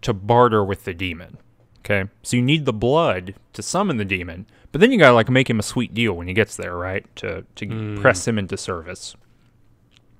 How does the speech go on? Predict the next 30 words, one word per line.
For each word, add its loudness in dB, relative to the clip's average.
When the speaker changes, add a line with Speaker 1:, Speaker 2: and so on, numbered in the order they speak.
Speaker 1:
And -2
for, 2
you -6
know, -10
it's -14
to -4
appropriately 2
pay 0
him -2
for 0
his -4
demon -2
labor. -8
Speaker 2:
Okay. -4
Speaker 1:
And 0
she's -4
gonna 2
use 0
the -6
silver 0
dragon 2
eggs, -12
which -16
are -20
probably 2
pretty 0
sweet. -12
So -6
she -6
says, -4